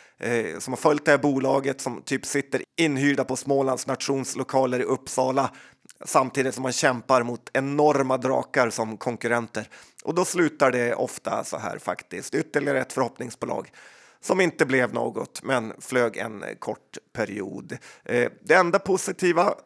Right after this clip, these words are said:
som man ändå får ge bolaget lite cred för, det är att de aldrig delat ut några pengar. Så att man har nästan hela börsvärdet i kassa, även om man såklart har en del skulder. Men det är ingen akut likviditetskris här. Eh, däremot ser jag inte mycket hopp, utan,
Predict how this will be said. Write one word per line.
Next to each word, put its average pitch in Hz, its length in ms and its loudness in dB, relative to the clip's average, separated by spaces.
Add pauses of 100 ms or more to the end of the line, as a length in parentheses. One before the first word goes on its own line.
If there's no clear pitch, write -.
som - 160 -8
man 127 120 -2
ändå 139 160 -4
får 135 120 0
ge 135 60 2
bolaget 139 400 0
lite 139 200 -4
cred 135 260 -2
för, 147 220 0 (300)
det 131 120 0
är 131 40 4
att 135 80 -2
de 135 120 0
aldrig 143 320 4
delat 139 320 0
ut 135 300 -4
några 135 200 0
pengar. 147 580 -2 (260)
Så - 140 -6
att - 140 -2
man 156 120 -2
har 185 140 6
nästan 160 300 2
hela 147 140 4
börsvärdet 123 720 0
i 127 160 -2
kassa, 151 560 2 (460)
även 131 240 4
om 127 60 -4
man 127 100 -4
såklart 123 360 -4
har 117 100 0
en 117 100 -4
del 120 220 -4 (120)
skulder. 127 640 0
Men 123 200 -2
det 143 100 2
är 127 40 2
ingen 143 200 -2
akut 139 680 0
likviditetskris 123 1120 -4
här. 104 300 0 (760)
Eh, 117 220 0 (320)
däremot 156 320 2
ser 165 100 0
jag 147 60 2
inte 143 120 -4
mycket 135 220 0
hopp, 127 280 0
utan, 113 440 -4